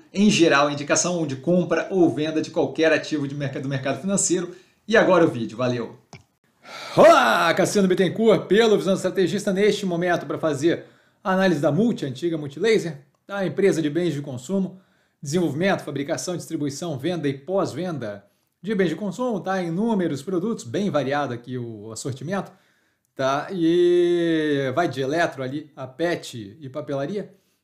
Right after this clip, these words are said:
tá? Várias marcas próprias e licenciadas. A estrutura de acionistas na tela para o pause para iniciar,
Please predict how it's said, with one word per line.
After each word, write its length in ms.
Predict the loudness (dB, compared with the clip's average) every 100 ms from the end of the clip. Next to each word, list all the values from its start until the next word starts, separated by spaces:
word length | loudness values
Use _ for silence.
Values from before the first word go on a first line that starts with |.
| -4
tá? 160 | -2
Várias 340 | 2 2 2 0
marcas 260 | -4 -8
próprias 380 | -4 -2 -2 -4
e 20 |
licenciadas. 680 | -6 -8 -10 -6 -6 -6 -10 _ _ _ _ _ _ _ _ _
A 160 | -2 0
estrutura 380 | 0 -2 -2 0
de 60 |
acionistas 380 | -2 -4 -6 -6
na 120 | -6
tela 420 | -4 -2 -2 -2
para 300 | -6 -4 -2
o 60 | -2
pause 420 | -2 -2 -2 -8
para 160 | -12 -10
iniciar, 600 | -8 -4 -4 -4 -10